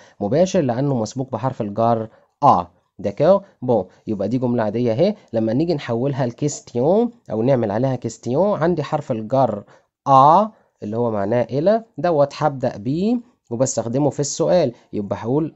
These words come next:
آ وبعدين أداة الاستفهام بتاعتنا اللي هي كي، يبقى à qui parles-tu؟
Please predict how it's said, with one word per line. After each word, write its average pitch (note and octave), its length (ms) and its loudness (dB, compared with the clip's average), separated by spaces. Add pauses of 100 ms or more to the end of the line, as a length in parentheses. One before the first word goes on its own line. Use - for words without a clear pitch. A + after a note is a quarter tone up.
آ C#3+ 360 8
وبعدين A#2+ 440 0
أداة A2+ 220 -6
الاستفهام A#2 380 -4 (340)
بتاعتنا G#2+ 460 -2
اللي G2+ 120 -4
هي A#2+ 260 0
كي، G3 380 0 (240)
يبقى G#2 440 -2
à G3+ 140 6
qui F3 640 0 (420)
parles-tu؟ D3 1120 4